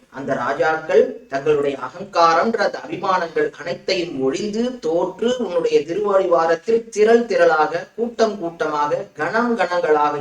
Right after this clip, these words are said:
இருக்கின்றார்களோ, அந்த மாதிரியே என்ன பண்ணிருக்கோம் நாங்க? ஐந்து லட்சம் பெண்கள், ஒண்ணு இல்ல, ரெண்டு இல்ல, கூட்டமா தான் வந்திருக்கோம். அவால மாதிரியே அந்த அகங்காரங்கள், எங்களுடைய சுபாவங்கள், அபிமானங்கள் அனைத்தும் அழிய பெற்று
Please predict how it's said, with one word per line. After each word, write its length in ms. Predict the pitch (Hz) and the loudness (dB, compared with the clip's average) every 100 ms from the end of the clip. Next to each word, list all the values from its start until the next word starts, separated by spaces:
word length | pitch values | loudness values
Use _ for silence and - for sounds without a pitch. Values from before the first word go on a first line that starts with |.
| 135 | -4
இருக்கின்றார்களோ, 1200 | 151 - 151 123 120 117 110 113 127 147 151 151 147 - _ _ _ | -6 -8 -10 -6 -6 -6 -8 -8 -6 -2 -2 -2 -8 -20 _ _ _
அந்த 520 | - 220 254 247 220 | -4 0 6 8 8
மாதிரியே 420 | 139 139 143 226 | 4 -2 2 4
என்ன 160 | 214 226 | 4 4
பண்ணிருக்கோம் 380 | 240 220 208 165 | 6 4 4 0
நாங்க? 300 | 151 127 - _ _ _ - 160 | 0 -4 -12 _ _ _ -8 -4
ஐந்து 280 | 240 262 | -2 2
லட்சம் 420 | 240 196 - 151 131 | 2 2 0 -4 -6
பெண்கள், 460 | - 185 175 - 247 | -6 -2 -2 -2 -10
ஒண்ணு 180 | - - | -8 -6
இல்ல, 260 | 139 156 | -2 -2
ரெண்டு 260 | - - 165 | -4 -4 -6
இல்ல, 160 | 156 | -4
கூட்டமா 560 | - - 160 160 143 135 | -6 -6 -10 -8 -8 -4
தான் 240 | 185 226 | -2 0
வந்திருக்கோம். 480 | 202 190 185 190 190 - _ _ - | 0 -4 -2 -4 -4 -10 _ _ -6
அவால 420 | 165 196 214 208 | 0 4 6 4
மாதிரியே 320 | 175 151 190 | 2 0 -2
அந்த 200 | 170 - | -2 -4
அகங்காரங்கள், 1120 | 131 - 226 202 175 151 135 135 190 196 - - - | -12 -10 -8 0 2 2 -2 -2 0 0 -4 -10 -8
எங்களுடைய 460 | 143 156 147 143 143 220 | 2 4 4 4 2 -2
சுபாவங்கள், 840 | 196 214 220 208 139 160 220 - - | 0 4 4 4 0 -4 -4 -6 -6
அபிமானங்கள் 720 | 233 233 202 170 156 170 - - 170 | 0 2 2 0 -2 -2 -4 -14 -6
அனைத்தும் 680 | 214 233 - 214 233 - | -2 -2 0 0 0 -6
அழிய 480 | - - 208 240 247 | -8 -4 2 6 6
பெற்று 800 | - - - 139 175 180 - - | 4 -4 -6 -6 -4 -2 -4 -10